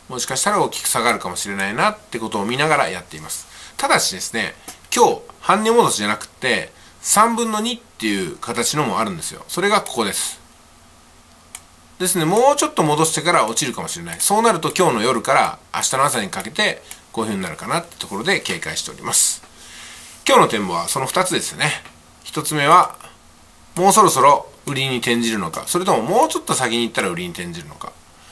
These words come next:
で、これはまああまり考えにくいんですけども、元々のここですよね。売りが始まった起点のところから、もしかしたら、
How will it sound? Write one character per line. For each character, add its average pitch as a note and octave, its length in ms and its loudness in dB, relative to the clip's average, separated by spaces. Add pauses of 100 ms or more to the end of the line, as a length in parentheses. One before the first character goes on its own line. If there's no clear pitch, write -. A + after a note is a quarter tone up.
(320)
で、 - 280 -2 (260)
こ G#3+ 120 0
れ A3+ 60 4
は A3 80 4
ま A3 120 4
あ D3 60 6
あ - 20 4
ま C3+ 100 2
り C3+ 80 -4
考 D#3 120 0 (120)
え D3+ 60 2
に D3 80 -2
く C#3+ 80 -6
い C3 40 0
ん A#2 40 -2
で A#2+ 60 -4
す - 60 -6
け - 60 -10
ど E2+ 80 -10
も、 A2 260 -4 (120)
元 D#3+ 180 2
々 A#3+ 160 6
の D3 100 2
こ G2+ 120 -10
こ G#2+ 100 -2
で A2+ 60 -2
す - 80 -2
よ E2 80 -8
ね。 E2+ 180 -12 (580)
売 D#3 100 4
り D#3+ 100 4
が F3 120 6
始 D#3+ 180 0
ま D#3+ 100 2
っ D#3 80 -4
た D3 100 -2
起 - 120 -8
点 B2+ 240 0 (200)
の D#3 140 2
と D#3+ 140 0
こ D#3+ 100 0
ろ A#3+ 100 2
か G3 140 2
ら、 G#3+ 240 0 (420)
も A#2+ 100 -4
し - 80 0
か A#2+ 80 -6
し - 60 -2
た G#3+ 80 2
ら、 E3 220 2